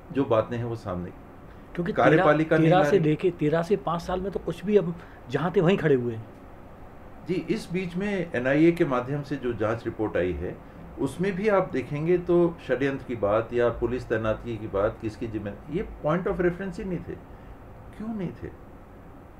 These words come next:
Speaker 1: किसी भी दल के ऊपर बात ले जाना
Speaker 2: एनआईए ने भी
Speaker 1: क्यों
Speaker 2: जांच
Speaker 1: नहीं
Speaker 2: की
Speaker 1: थे?
Speaker 2: और फिर कुछ नक्सलियों पे इनाम घोषित कर दिया और इतिश्री हो गई।
Speaker 1: वो भी नहीं, केवल यहाँ से चावल यहाँ ले गए, वहाँ थे, वो, उस आदमी ने उसको चावल पहुँचाया, यानी नक्सली उपस्थित थे, यही बात सामने आई।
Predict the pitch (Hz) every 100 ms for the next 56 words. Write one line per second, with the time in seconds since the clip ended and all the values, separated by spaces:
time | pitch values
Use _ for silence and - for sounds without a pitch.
0 | - - - - 160 208 208 175 160 151
1 | 151 135 - 113 107 104 95 85 - -
2 | 202 226 233 214 175 185 190 202 202 185
3 | 190 185 170 175 - 170 180 175 175 165
4 | 147 165 143 175 170 165 147 160 170 147
5 | - - 180 165 165 156 160 127 110 104
6 | - 143 185 226 233 190 156 165 170 202
7 | 175 - - 139 165 170 165 147 143 147
8 | 139 143 139 139 135 135 127 127 139 -
9 | 135 135 127 135 127 147 135 135 127 131
10 | 135 127 117 139 131 123 131 131 123 120
11 | 123 127 131 127 - - - - - -
12 | - 98 117 139 123 117 143 160 147 143
13 | - 165 165 165 170 143 170 156 156 151
14 | 143 143 147 117